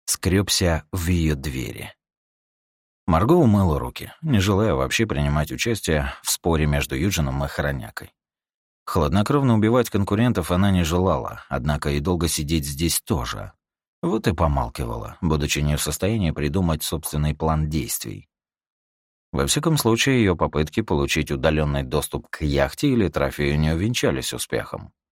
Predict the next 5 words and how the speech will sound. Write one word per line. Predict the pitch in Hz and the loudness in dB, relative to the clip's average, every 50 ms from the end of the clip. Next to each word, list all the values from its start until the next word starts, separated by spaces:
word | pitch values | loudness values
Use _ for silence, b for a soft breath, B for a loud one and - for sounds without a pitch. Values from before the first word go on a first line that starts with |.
| _ _ _ _ _ _ _ _ _ _ _ _ _ _ | _ _ _ _ _ _ _ _ _ _ _ _ _ _
Рика | 58 65 82 104 - 107 | -2 -2 -2 0 0 0
был | 95 104 98 | 2 2 2
солидарен | - - 95 92 92 90 98 98 92 90 87 | 2 2 2 2 2 2 2 2 2 0 0
с | - - | 0 -2
Юджином, | 82 67 62 - 55 52 50 50 - | -2 -2 -2 -6 -8 -12 -12 -14 -18